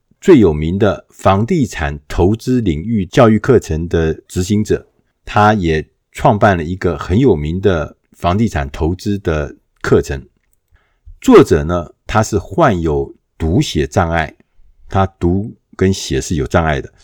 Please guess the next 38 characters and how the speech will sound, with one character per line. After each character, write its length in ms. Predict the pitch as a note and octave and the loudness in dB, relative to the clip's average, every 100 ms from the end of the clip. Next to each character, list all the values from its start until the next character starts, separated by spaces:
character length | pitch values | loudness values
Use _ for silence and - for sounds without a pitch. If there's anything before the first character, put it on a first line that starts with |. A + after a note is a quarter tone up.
| - | -2
所 100 | B2 | 2
以 40 | |
他 120 | C#3+ | 4
没 100 | B2+ | 4
上 200 | A#2+ D#3 | 4 4
过 100 | B2 | 4
大 220 | A2+ B2 | 4 2
学， 200 | G2 D#2+ D#2 | 0 -4 -4
他 80 | G#2+ | 0
没 140 | A2+ | 2
有 40 | A2+ | 4
办 160 | A2 | 2
法 280 | F#2 E2 - _ | 2 0 -2 _
正 220 | - B2+ | 4 4
常 240 | E2+ E2 F2+ | 4 -2 0
的 180 | F2+ D#2 - | -2 -2 -4
在 160 | G2 E2 | -2 -2
学 460 | - - - E2 | -4 -8 2 2
术 320 | F#2 - A#2+ - _ | 2 0 -4 -4 _
的 120 | - | -2
领 180 | E2+ D#2 | 0 2
域 160 | G#2 G#2+ | 2 0
里 160 | D2+ | 0
面 280 | E2+ G#2+ F2 | 0 2 0
呢 180 | D#2 D2+ | -2 -6
学 200 | D2 E2+ | -4 0
习 140 | F2 D#2+ | 0 -2
东 200 | E2 D#2 | -6 -6
西。 120 | D#2+ - | -8 -2
但 160 | F3 | -2
是 160 | C#3 C3 | -2 -6
他 220 | A#2+ B2+ | -4 -4
现 260 | - D#3+ G2 | 0 0 2
在 160 | G#2 | 0
已 100 | - | -2
经 220 | C#2 F2+ G2 | -6 -6 -2
变 260 | C#3 G2 | 0 0
成 260 | D#2+ E2 E2+ | -2 -6 -8